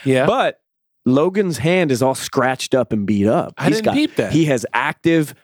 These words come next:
Speaker 2: wounds on his arm.
Speaker 1: Didn't notice that.
Speaker 2: So that's notable about the state that our hero is in. His healing factor is not what it used to be. That sounds like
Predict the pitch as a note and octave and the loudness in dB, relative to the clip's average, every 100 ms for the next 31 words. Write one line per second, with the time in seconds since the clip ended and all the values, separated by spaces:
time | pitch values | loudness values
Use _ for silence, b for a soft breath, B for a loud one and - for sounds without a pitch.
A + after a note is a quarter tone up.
0 | - A2+ D#3 C#3+ A#2 G2+ F2+ - A#2 C3 | -4 0 2 0 -2 -6 -10 -4 -2 0
1 | B2+ B2+ A#2+ G#2 G#2+ G#2 G2+ D#2 G#2+ C#3 | 0 0 -2 -2 -4 -2 -2 -4 -4 -2
2 | C#3 D3+ G#3+ F4 - B2 G2 - - G#3 | 0 0 0 0 0 -2 -2 -6 -2 0
3 | G3+ G#3+ B3 B3+ C#3+ A2+ F#2 - D3 D3+ | 0 0 2 2 0 -2 -2 -2 0 -2
4 | - - E3+ D3+ D#3 B2+ C3+ - A#2+ B2 | -4 -2 0 0 0 0 -2 0 0 0
5 | A#2+ C3+ B2 B2 A#2+ C3 E3 D#3+ G#2+ C#3+ | -2 0 2 4 2 0 2 0 0 0
6 | B2 F3+ A#3 D3 C#3+ B2+ - C3 B2+ b | 2 0 0 -2 -2 0 0 0 0 b
7 | b b b - B2 A#2+ A2 B2 A#2 A#2 | b b b 0 2 2 2 0 2 0
8 | G#2+ G#2 F#2+ - E2+ E2+ G2+ _ - C#3+ | 0 -2 -4 -6 -4 -6 -8 _ -4 -2
9 | - D3+ D3+ E3+ B2 A#2 G2+ G#2+ | -2 0 0 0 -2 -2 -2 -6